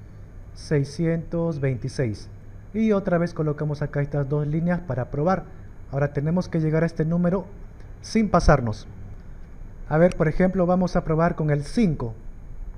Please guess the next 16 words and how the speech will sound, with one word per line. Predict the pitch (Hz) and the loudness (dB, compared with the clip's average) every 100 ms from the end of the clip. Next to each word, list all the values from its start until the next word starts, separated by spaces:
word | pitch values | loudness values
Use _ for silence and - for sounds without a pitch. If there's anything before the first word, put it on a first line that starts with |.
| - - - - - - | -10 -12 -12 -14 -14 -4
Esto | 156 - | -2 0
se | 165 165 | 2 4
lee | 175 | 6
ahora | 170 170 180 - | 6 6 2 -2
seis | - - 143 139 160 | -4 2 4 2 2
mil | 175 196 175 | 4 4 2
doscientos | 135 131 175 165 170 165 180 175 180 170 - - | 0 0 2 4 4 2 2 4 2 0 -8 -8
sesenta | - 135 - 131 143 | 0 2 4 4 4
y | 143 | 6
cinco | 196 208 220 202 | 6 6 4 4
y | |
vamos | 170 180 175 | 4 2 2
a | |
multiplicar | 208 226 226 202 - 196 | 2 2 2 0 2 2
por | 185 175 | 4 2
cinco. | - 135 107 | 2 0 0